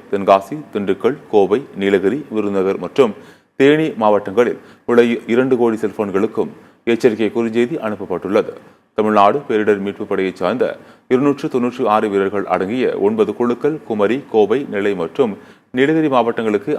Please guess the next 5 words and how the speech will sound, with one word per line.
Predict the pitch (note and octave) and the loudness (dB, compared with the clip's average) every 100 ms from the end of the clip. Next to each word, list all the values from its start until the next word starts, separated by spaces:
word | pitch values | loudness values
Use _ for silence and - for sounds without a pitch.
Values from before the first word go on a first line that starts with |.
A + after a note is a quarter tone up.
| G#2 | -4
அனுப்பப்பட்டுள்ளன. | G#2 F#2+ E2 F2 G2+ F2+ - - _ _ _ G2+ | -6 -8 -10 -4 -2 -2 -8 -18 _ _ _ 0
மாநில | G2+ G2+ A#2+ D#3+ - | 2 2 -2 -6 -6
மற்றும் | F#2 - A2+ F2+ - _ - | -4 0 -2 -2 -16 _ 2
மாவட்ட | A#2+ D3 D#3 D3+ - | 4 4 0 -2 -2
அவசர | A2 A2+ | -2 -2